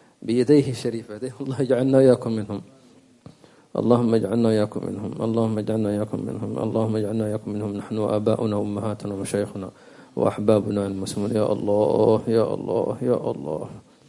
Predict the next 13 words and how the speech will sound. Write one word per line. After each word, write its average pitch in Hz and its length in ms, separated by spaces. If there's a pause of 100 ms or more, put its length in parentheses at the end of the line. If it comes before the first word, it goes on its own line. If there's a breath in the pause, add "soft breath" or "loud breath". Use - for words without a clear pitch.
(420 loud breath)
يا 110 220
الله. 101 240
كان 110 380 (200)
مشايخنا 110 460
يعلمون 110 500 (440 loud breath)
أن 107 180
تدعو 107 360
الله 113 320
بهذه 107 720
الدعوات 107 500
العظيمة 117 480
الكبيرة 120 460
التي 123 460